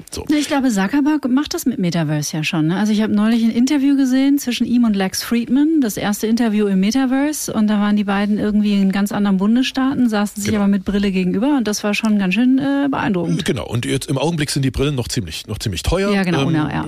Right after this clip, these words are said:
Speaker 1: die, die kommen über die nächsten Jahre vom Preis runter und wenn wir sagen, zweitausenddreißig ist es soweit, dann heißt das, das ist so Massenmarkt. Also
Speaker 2: Mhm.
Speaker 1: dann kostet so eine Brille so viel wie ein Handy heute sozusagen.
Speaker 2: Mhm.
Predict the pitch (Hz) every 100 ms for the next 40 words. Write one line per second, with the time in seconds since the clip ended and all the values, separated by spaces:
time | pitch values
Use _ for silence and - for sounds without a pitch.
0 | 151 160 147 127 139 - 160 143 131 127
1 | 131 - 131 120 110 123 107 113 110 156
2 | 185 160 135 127 - 123 120 156 131 131
3 | 127 - 117 113 110 120 127 104 135 139
4 | 131 120 120 98 110 - 110 98 123 -
5 | 101 95 - 95 73 - - 196 185 175
6 | 170 151 160 135 - 113 104 117 110 98
7 | - 95 82 - 80 - - - - 202
8 | 185 175 165 143 160